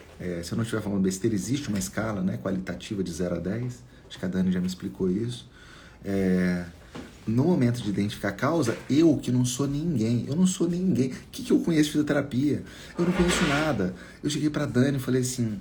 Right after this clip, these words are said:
"Dani, é o nervo ciático." A primeira que ela falou, "Marcelo, a, a, a pronúncia correta não é ciático", né? Ela corrigiu já a minha, a minha, a minha, a minha,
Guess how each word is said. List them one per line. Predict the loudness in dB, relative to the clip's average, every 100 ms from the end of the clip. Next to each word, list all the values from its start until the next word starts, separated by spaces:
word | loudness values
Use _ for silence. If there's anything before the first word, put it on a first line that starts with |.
| -6
"Dani, | -2 2 4 2 2
é | 0
o | 2 4
nervo | 4 2 0
ciático." | 2 4 4 2 -4 -12 -14 -12 -12 -6
A |
primeira | 2 4 4
que |
ela | 4
falou, | 2 2
"Marcelo, | 2 0 2 2
a, | 2 -2 -6 -2
a, | 2 2 2 -2 -8 -16 -16 -20 -20 -20 -20 -18 -16 -16 -18 -6
a | 2 2
pronúncia | 4 4 4 2
correta | 0 0 2 2
não | 0 2
é | 2 0
ciático", | 2 4 6 2 -2 -10 -12 -4
né? | -2 0 2
Ela | 2 4 2
corrigiu | 6 6 6 4 6
já | 6
a |
minha, | 6 6 4
a | 4
minha, | 6 6 6 6 2 -8 -14 -14 -4
a | 0
minha, | 2 2 2 4 4 2 0 -4
a | -2
minha, | 2 4 6 4 4 0